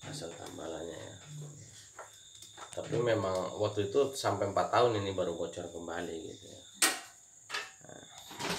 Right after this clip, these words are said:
Jadi kalau servis begini ya kalau bisa mahal gitu ya, supaya empat tahun baru bocor kembali ya, kebangetan. Harapannya kan kalau yang servis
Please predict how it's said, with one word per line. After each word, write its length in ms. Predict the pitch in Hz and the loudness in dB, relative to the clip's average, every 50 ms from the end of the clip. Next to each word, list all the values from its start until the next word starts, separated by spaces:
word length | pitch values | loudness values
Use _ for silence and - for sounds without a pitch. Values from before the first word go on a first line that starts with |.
| - - - - - - - - - - - - - - - - - - - - - - - - - - - - - - - | -4 -6 -8 -10 -12 -14 -14 -16 -6 -2 0 0 0 -2 -8 -14 -16 -18 -18 -20 -20 -20 -20 -20 -20 -20 -20 -20 -20 -16 -14
Jadi 160 | 85 82 87 85 87 | -6 -4 -4 -2 0
kalau 480 | 87 90 87 85 82 50 50 - - - - - - - - - - - - - - - - - - - - | 2 2 4 4 2 0 -2 -4 -6 -10 -14 -14 -14 -16 -16 -16 -16 -16 -16 -16 -16 -16 -18 -18 -18 2 4
servis 400 | - - 95 90 - - - - | 6 6 6 2 -2 -4 0 2
begini 640 | - - 87 90 92 92 82 92 101 113 120 - - - 87 95 | 2 4 6 4 4 4 2 2 4 4 4 2 0 -2 0 2
ya 240 | 90 82 78 78 - | 4 4 4 2 0
kalau 160 | - 82 87 82 78 | -2 -2 -2 0 -2
bisa 240 | 90 87 - 92 90 | -4 -2 2 2 2
mahal 480 | 90 87 80 82 - 92 85 85 85 85 85 | 2 2 0 -2 0 0 0 0 0 -2 -6
gitu 160 | 82 80 82 | -6 -6 -6
ya, 80 | 82 85 | -6 -6
supaya 480 | - - - - - - 80 82 90 87 - - - - - - - - - - - - - - - 85 82 85 90 - - - | -8 -12 -12 -4 -2 -2 0 0 0 -2 -4 -6 -8 -10 -10 -12 -12 -14 -16 -18 -20 -20 -20 -14 -10 -10 -8 -8 -10 -12 -14 -10
empat 220 | 90 90 90 82 | -4 -2 -2 0
tahun 240 | - 85 90 90 90 | 0 0 0 0 0
baru 240 | 90 90 85 87 87 85 87 | -2 -2 -2 -2 -2 -2 -4
bocor 240 | - - 92 90 85 - | -4 -2 -2 -4 -4 -6
kembali 400 | - - 95 95 87 85 85 95 | -6 -4 -4 -2 -2 -2 0 0
ya, 180 | 101 98 - - - | 2 4 4 6 6
kebangetan. 680 | - - - 98 92 92 - - - - - - 90 92 - - - - - - - - - - - - - - - - - - - - - - - - - - - | 6 6 6 6 6 4 4 2 0 -4 -6 -8 -10 -10 -12 -16 -20 -20 -20 -20 -20 -20 -20 -20 -20 -20 -20 -20 -20 -20 -20 -20 -20 -20 -20 -20 -20 -20 -18 -14 -10
Harapannya 480 | - - - - - 87 90 95 95 95 | -10 -10 -10 -8 -8 -6 -4 -4 -4 -2
kan 320 | 95 98 95 95 92 82 - - - - | -2 -2 -2 -2 -2 -4 -8 -8 -2 0
kalau 240 | 90 92 95 98 | 0 2 2 2
yang 240 | 98 85 85 92 - - - - | 2 0 -2 -6 -8 -10 -12 -18
servis 640 | - - - - - - - - - - - - - | -16 -14 -12 -12 -12 -12 -12 -12 -12 -12 -14 -16 -18